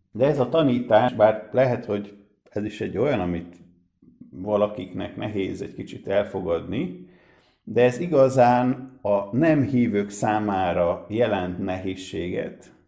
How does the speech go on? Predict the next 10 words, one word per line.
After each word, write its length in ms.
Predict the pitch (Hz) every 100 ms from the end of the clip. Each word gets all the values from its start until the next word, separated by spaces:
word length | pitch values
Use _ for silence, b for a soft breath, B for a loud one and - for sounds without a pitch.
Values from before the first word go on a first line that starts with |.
| _
sőt, 380 | _ - 139 135
emiatt 640 | 127 127 127 120 - - - _ _ _ _ _ _ _
gyűlölték 880 | - 120 180 151 110 110 - 101 -
Krisztust, 800 | - 98 - 123 175 - - - _ _ _ _ _ _ -
miatt 240 | 147 135
gyűlölték 680 | 131 220 196 139 123 127 120
az 140 | 117
Ószövetségben 840 | 160 185 - 139 120 135 110 110
a 100 | 107
profétákat, 1200 | - 175 220 - 101 90 - - - - 202 -